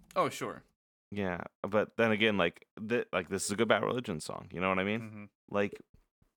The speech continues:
Speaker 2: I don't know, like, what, what do you have for, uh, Infected besides just, like, one of the best <laughs> first bracket songs?
Speaker 1: Is it first bracket?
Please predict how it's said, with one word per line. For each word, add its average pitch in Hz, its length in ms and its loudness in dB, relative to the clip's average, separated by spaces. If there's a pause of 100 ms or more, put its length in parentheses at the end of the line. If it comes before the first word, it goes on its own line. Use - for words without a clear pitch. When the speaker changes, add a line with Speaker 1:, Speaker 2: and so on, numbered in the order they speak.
(140)
Speaker 2:
I 113 60 6
don't 113 100 4
know, 87 160 2
like, 90 180 0
what, 117 140 0
what 117 100 0
do 127 60 2
you 123 100 2
have 113 240 2
for, 90 360 2
uh, 71 320 0 (260)
Infected 85 500 -2
besides 85 380 0
just, 82 140 -4
like, 85 200 2
one 123 200 4
of 131 80 2
the 131 100 4
best - 420 6
<laughs> - 120 2
first - 280 6
bracket 98 400 4
songs? 101 580 0 (340)
Speaker 1:
Is 147 120 2
it 226 140 2
first 247 240 -4
bracket? 330 360 -2